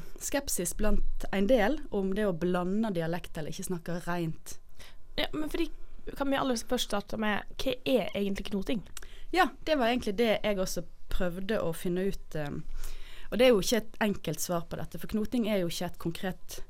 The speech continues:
Speaker 1: et konkret objekt som man kan studere, men det er en forestilling.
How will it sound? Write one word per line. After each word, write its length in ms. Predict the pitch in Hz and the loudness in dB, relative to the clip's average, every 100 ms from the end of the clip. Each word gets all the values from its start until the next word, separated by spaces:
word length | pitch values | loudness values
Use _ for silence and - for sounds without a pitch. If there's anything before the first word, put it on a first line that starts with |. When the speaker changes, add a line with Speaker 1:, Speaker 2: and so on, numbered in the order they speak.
| - - - - - | -6 -8 -8 -8 -8
Speaker 1:
et 180 | - - | -6 -4
konkret 360 | - 165 180 - | -2 0 -2 -2
objekt 380 | 160 185 - - | -2 -2 -2 -2
som 160 | 170 | 0
man 120 | 160 | 0
kan 120 | 156 156 | -2 -2
studere, 360 | - 175 214 247 | -2 0 4 4
men 120 | 214 | 4
det 80 | 196 | 2
er 80 | |
en 80 | 190 - | 2 0
forestilling. 840 | 190 180 185 214 - 175 - - | 2 4 4 4 2 0 -2 -2